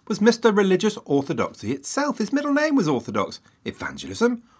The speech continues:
What evangelism? I have no doubt that Henry was a keen and serious theologian, or considered himself so to be. But it is interesting just how much tawdry earthly things like not being beaten to a pulp by your immediate neighbours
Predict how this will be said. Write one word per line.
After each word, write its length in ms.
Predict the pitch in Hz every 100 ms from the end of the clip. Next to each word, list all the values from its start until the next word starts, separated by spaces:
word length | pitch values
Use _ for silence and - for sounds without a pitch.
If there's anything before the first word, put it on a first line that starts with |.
| _
What 200 | - -
evangelism? 840 | 277 196 135 113 107 85 85 80 - _ _ _ _ _ _ _ _ _ _ _ _ -
I 160 | 214
have 180 | 190 160
no 200 | 123 110
doubt 340 | 98 82 - - _
that 140 | 117
Henry 300 | - 127 120
was 140 | 110 87
a 60 |
keen 400 | 95 - 127 120
and 180 | - 104
serious 460 | - 95 92 87 -
theologian, 600 | - 92 92 78 87 82 - _ -
or 100 | 175
considered 440 | 110 95 101 98
himself 420 | 101 90 85 85
so 140 | - 78
to 100 | -
be. 300 | 131 87 - _ _ _ _ _ _ _
But 100 | -
it 80 | 101
is 160 | 139 127
interesting 600 | 98 - - - 82 - - _
just 280 | 147 156 -
how 240 | - 139 135
much 340 | 95 - -
tawdry 480 | - 170 123 123 120
earthly 380 | 127 117 - 113
things 360 | 113 95 92
like 220 | 95 95 - _ _
not 200 | 110 117
being 200 | - 90
beaten 260 | 92 98 92
to 140 | 92
a 40 | 82
pulp 360 | 113 95 -
by 160 | 107 95
your 140 | 87
immediate 420 | 87 104 87 - 139
neighbours 440 | 170 139 98